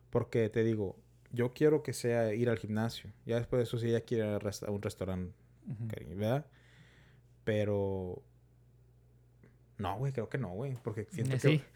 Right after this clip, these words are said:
Speaker 1: va a ser uno de mis core values. O sea, es una
Speaker 2: Ya,
Speaker 1: perso-,
Speaker 2: ya,
Speaker 1: es una
Speaker 2: ya, ya.
Speaker 1: perso-, es con lo que me identifico, güey, el
Speaker 2: Ujú.
Speaker 1: no celebrar el Día de San Valentín. Porque, y también, y no creas, y ahorita no creas que nada más estoy haciendo mierda a ti, güey. Es un, es un limit, es un belief,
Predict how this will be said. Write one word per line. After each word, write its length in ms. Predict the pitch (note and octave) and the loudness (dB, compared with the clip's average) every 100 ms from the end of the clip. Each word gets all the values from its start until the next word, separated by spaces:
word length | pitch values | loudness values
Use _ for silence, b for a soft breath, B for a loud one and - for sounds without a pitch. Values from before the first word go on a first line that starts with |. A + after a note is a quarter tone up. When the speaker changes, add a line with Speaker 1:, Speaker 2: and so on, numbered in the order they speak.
| b b A#2 | b b -4
Speaker 1:
va 40 | |
a 40 | |
ser 140 | A2+ C3 | 0 2
uno 180 | C3 C3+ | 2 2
de 100 | C3 | 2
mis 180 | A#2 - | 0 -4
core 240 | B2 A#2 | 0 0
values. 460 | A#2 G2 A#2+ A#2+ - G#2+ | 0 -2 -2 -4 -8 -12
O 40 | |
sea, 160 | A2 A2 | -6 -6
es 120 | - | -4
una 120 | B2+ | -4
Speaker 2:
Ya, 60 | C3+ | 0
Speaker 1:
perso-, 240 | A2 G#2 | 0 0
Speaker 2:
ya, 80 | G#2 | 0
Speaker 1:
es 80 | G#2 | 0
una 100 | D#3 | 0
Speaker 2:
ya, 60 | - | 0
ya. 60 | |
Speaker 1:
perso-, 160 | B2+ C3 | 0 -2
es 100 | B2 | -2
con 140 | D#3 | 0
lo 100 | D3+ | 0
que 140 | C#3+ B2 | 2 0
me 220 | A#2+ A#2 | 0 0
identifico, 600 | A2 G#2+ A2 B2 A#2 A2 | -2 -2 -4 -2 -4 -2
güey, 220 | G2+ F2+ | -2 -2
el 100 | G2+ | 0
Speaker 2:
Ujú. 60 | G#2+ | 2
Speaker 1:
no 240 | A#2 B2+ | 2 2
celebrar 360 | - B2 G#2+ G#2 | 2 2 2 0
el 60 | |
Día 80 | G#2 | -2
de 40 | G2+ | -4
San 120 | G#2+ | -4
Valentín. 340 | G2 - G2 - b b b b b b b - | -6 -8 -14 -16 b b b b b b b -8
Porque, 540 | A2+ G#2+ G#2 - A2 - | -2 0 -2 -6 -4 -2
y 60 | B2+ | 2
también, 340 | C3+ C#3 F3 - | 4 4 2 0
y 80 | C#3+ | 2
no 140 | C#3+ | 4
creas, 260 | C#3+ A2 A2+ | 4 2 4
y 40 | |
ahorita 340 | B2+ C#3 D3+ C#3+ - - - | 4 6 2 2 -10 -20 -14
no 240 | - B2+ B2 | -6 -2 0
creas 140 | C3 | 0
que 80 | C3 | 2
nada 100 | A#2+ | 2
más 120 | A#2 | 2
estoy 220 | - A#2+ | 2 4
haciendo 400 | A2+ - A2+ A2 | 2 0 0 2
mierda 240 | G#2+ G#2+ G2 | 4 2 0
a 80 | - | 0
ti, 100 | C3 | 0
güey. 140 | G#2+ b b b b b - | 0 b b b b b -12
Es 180 | - A#2+ | -6 0
un, 140 | D3 C#3 | 0 2
es 180 | B2 | 2
un 140 | C#3 B2+ | 4 4
limit, 260 | B2 B2 | 4 2
es 160 | C3 - | 0 0
un 120 | C3+ | 2
belief, 540 | C3 A#2 A#2 - - | 4 6 4 0 -14